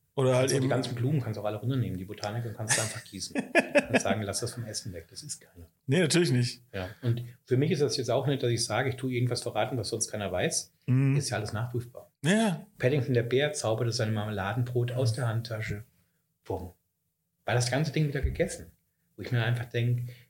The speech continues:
Speaker 2: wie kleingläubig bist du
Speaker 1: Mhm.
Speaker 2: in dem ganzen Kram. Aber
Speaker 1: Ja,
Speaker 2: wie
Speaker 1: das,
Speaker 2: gesagt, also
Speaker 1: dieses
Speaker 2: das
Speaker 1: ganze Thema mit den Royals wird ja auch
Speaker 2: mach ich
Speaker 1: immer,
Speaker 2: mir
Speaker 1: wird ja so aufgeblasen generell, ne?
Speaker 2: Ja, weil's halt, äh, kontrovers ist. Und wo hast du nur noch eine Royal Family, die so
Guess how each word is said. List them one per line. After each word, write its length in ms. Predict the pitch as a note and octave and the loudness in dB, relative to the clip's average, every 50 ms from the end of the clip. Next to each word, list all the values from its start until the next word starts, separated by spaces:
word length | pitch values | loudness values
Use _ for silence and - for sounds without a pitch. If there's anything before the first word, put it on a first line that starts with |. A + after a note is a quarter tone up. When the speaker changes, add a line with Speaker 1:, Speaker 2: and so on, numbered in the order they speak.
| _ _ _ | _ _ _
Speaker 2:
wie 140 | G#2+ G2+ | -6 -6
kleingläubig 560 | - - F#2+ F2+ F#2 F#2+ F#2+ F#2 F2+ F#2 - - | -4 -2 -2 -2 -2 -2 -4 -6 -6 -8 -8 -10
bist 240 | F#2+ F#2 - - | -12 -12 -12 -14
du 100 | - - - _ _ _ - | -20 -20 -20 _ _ _ 0
Speaker 1:
Mhm. 460 | D3 B2 B2 B2+ B2+ A#2+ B2 B2+ B2+ B2+ A#2+ | 2 4 4 6 4 4 2 2 -2 -4 -6
Speaker 2:
in 60 | G#2 | -6
dem 120 | F#2+ F2+ | -6 -6
ganzen 300 | F2+ F2 E2+ E2 F2 E2+ | -6 -6 -6 -8 -8 -6
Kram. 180 | E2 - - - - | -4 -2 0 0 0
Aber 80 | - G#2 | 0 2
Speaker 1:
Ja, 60 | B2+ | 2
Speaker 2:
wie 40 | C#3+ | 4
Speaker 1:
das, 80 | D3 C3+ | 4 4
Speaker 2:
gesagt, 300 | C#3 A2 A#2+ A2+ A2+ - | 4 4 4 2 2 2
also 220 | F#2+ F2+ F2+ F#2 | 0 0 0 -2
Speaker 1:
dieses 160 | E2 - - - | -4 -4 -4 2
Speaker 2:
das 180 | C3+ C3 - | 4 4 6
Speaker 1:
ganze 280 | - D3 D#3+ D#3 C#3+ B2 | 6 4 4 2 2 2
Thema 260 | - D3+ D3 D#3 D#3 | 4 4 4 4 4
mit 80 | D3 C3+ | 4 4
den 140 | C3+ C3 | 4 4
Royals 280 | B2 B2+ C3+ D3+ C#3+ - | 4 4 4 4 4 4
wird 120 | C#3 B2+ | 4 4
ja 80 | C3+ C3+ | 4 2
auch 100 | C#3 C#3 | 4 4
Speaker 2:
mach 140 | C3+ C3+ - | 4 4 4
ich 60 | G2+ | 2
Speaker 1:
immer, 180 | G2+ G2 G2 - | 0 -2 -4 -2
Speaker 2:
mir 60 | B2+ | 2
Speaker 1:
wird 80 | B2+ C3 | 2 4
ja 80 | B2+ | 6
so 180 | B2 C3 C3+ C#3+ | 6 4 4 4
aufgeblasen 640 | C3+ C3+ C3+ - C#3+ B2 A#2+ B2 B2 B2 A#2+ C3 B2 | 2 2 2 0 0 2 4 4 6 6 6 4 4
generell, 400 | B2+ B2+ B2 A#2 A#2+ B2 C3+ C3+ | 6 6 6 6 6 4 4 6
ne? 180 | B2 B2 B2 | 6 4 4
Speaker 2:
Ja, 200 | B2+ C3 C3 C3 | 4 4 4 2
weil's 180 | D#3 F3+ F3 - | 2 0 0 0
halt, 260 | F#3 F3 F3+ - - | -2 -2 -2 -4 -6
äh, 140 | D#3 D3 D3 | -6 -4 -2
kontrovers 480 | - - - D#3 D3+ B2+ D3 F#3+ A3 G3+ | -2 -2 0 2 2 2 2 2 2 2
ist. 200 | D3+ A#2 - A#2+ | 0 0 0 0
Und 100 | B2 B2+ | 2 2
wo 100 | B2 A#2+ | 2 4
hast 220 | G3 G#3 - - | 2 2 0 2
du 20 | |
nur 80 | D#3+ C#3 | 2 2
noch 120 | C3 G2+ | 2 0
eine 100 | G2 A2+ | 0 0
Royal 240 | G#2+ A2 A2 A#2 A#2+ | 2 2 2 2 2
Family, 340 | A2+ - B2 C#3 D3 C#3+ C#3 | 0 -2 -2 -2 -2 -2 -2
die 140 | B2+ C3 A#2+ | -2 0 0
so 520 | - - C3+ C3+ C3+ C#3+ D3 D#3 D3 C#3 | 2 2 4 4 4 4 2 2 0 -2